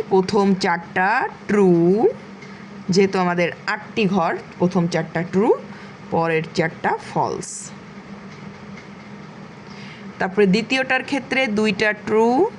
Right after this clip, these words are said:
দুইটা ফলস, দুইটা ট্রু,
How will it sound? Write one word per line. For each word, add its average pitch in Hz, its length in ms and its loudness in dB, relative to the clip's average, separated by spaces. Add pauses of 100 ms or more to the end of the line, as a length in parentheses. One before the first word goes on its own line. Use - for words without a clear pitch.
(1040)
দুইটা 185 400 4
ফলস, - 840 -4 (880)
দুইটা 202 440 4 (140)
ট্রু, 240 460 4